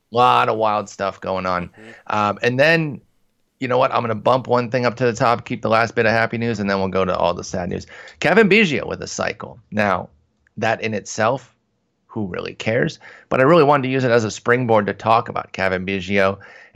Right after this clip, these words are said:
Speaker 1: and how you feel about him next year, 'cause he's somebody I'm pretty intrigued by. An A D P of two twenty-nine in the mocks. He's officially gone in all six of them.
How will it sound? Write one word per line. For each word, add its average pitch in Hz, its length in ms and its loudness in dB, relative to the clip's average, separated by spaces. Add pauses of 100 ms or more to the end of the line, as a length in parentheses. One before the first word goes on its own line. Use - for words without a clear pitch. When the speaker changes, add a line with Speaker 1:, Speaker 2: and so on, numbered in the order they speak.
Speaker 1:
and 113 100 -2
how 120 120 2
you 117 120 0
feel 120 280 0
about 95 200 2
him 92 80 -4
next 92 320 -6
year, 95 320 -2 (440)
'cause 123 120 -2
he's 165 160 -2
somebody 220 240 4
I'm 180 120 2
pretty 185 240 -4
intrigued 120 360 -6
by. 92 360 0 (580)
An 120 80 -4
A 147 100 2
D 175 140 -2
P 160 160 0
of 131 100 0
two 160 160 -2
twenty-nine 120 540 0
in 113 100 -2
the 107 60 0
mocks. 101 440 2
He's 101 260 -10
officially 120 420 -4
gone 107 240 2
in 104 100 0
all 107 220 -2
six - 340 -4
of 92 120 -2
them. 98 340 0